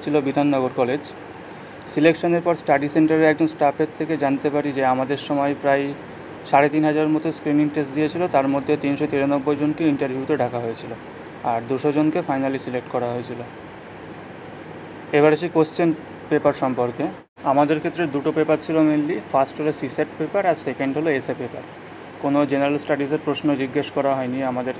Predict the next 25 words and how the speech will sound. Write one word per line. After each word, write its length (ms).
স্ক্রিনিং 420
টেস্টে। 300
সিস্যাটের 400
প্রশ্নের 380
প্যাটার্ন 300
ডিস্ট্রিক্ট 360
সেন্টারের 320
স্ক্রিনিং 380
টেস্টের 340
মতোই 280
ছিল, 280
আর 360
এসএ 200
পেপারে 380
আটটা 380
শর্ট 260
এসে 180
লিখতে 280
হয়েছিল, 400
যেগুলো 280
mainly 260
ছিল 220
কারেন্ট 320
অ্যাফেয়ার্স 360
রিলেটেড। 420